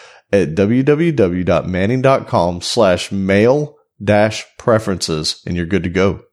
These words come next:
Again, head to manning dot com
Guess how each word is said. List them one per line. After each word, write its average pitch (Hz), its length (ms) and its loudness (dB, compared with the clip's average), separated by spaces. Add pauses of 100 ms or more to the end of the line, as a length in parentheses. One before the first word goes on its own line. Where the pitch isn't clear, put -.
(640)
Again, 107 460 0 (240)
head 101 240 0
to 95 180 0
manning 110 640 0 (100)
dot 101 360 0
com 87 440 0